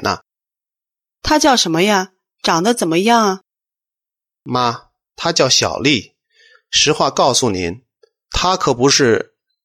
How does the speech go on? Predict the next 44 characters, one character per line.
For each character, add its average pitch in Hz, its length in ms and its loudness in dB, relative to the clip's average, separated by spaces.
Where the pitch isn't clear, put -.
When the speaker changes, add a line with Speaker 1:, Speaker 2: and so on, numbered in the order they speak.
Speaker 1:
你 120 200 0
心 170 280 2
里 127 120 4
的 110 140 0
传 127 300 -2
统 110 200 -4
美 98 200 0
女， 101 320 -2
什 - 200 0
么 131 140 2
鸭 151 200 2
蛋 156 220 0
脸 110 240 2
啦， 120 460 -2
什 - 180 -2
么 135 80 0
大 147 240 -2
大 147 160 -2
的 135 120 2
眼 104 260 0
睛， 135 400 0
细 - 220 0
细 - 160 0
的 127 140 0
眉 104 240 0
毛， 131 340 0
小 131 300 0
小 127 180 0
的 131 120 2
嘴 80 260 0
巴， 117 320 -2
白 107 200 0
白 127 180 2
的 135 100 2
皮 127 300 0
肤 160 220 0
啦， 135 300 0
这 - 140 2
些 131 480 0
她 - 160 -2
全 123 460 0
都 160 120 4
没 107 200 2
有。 82 240 -2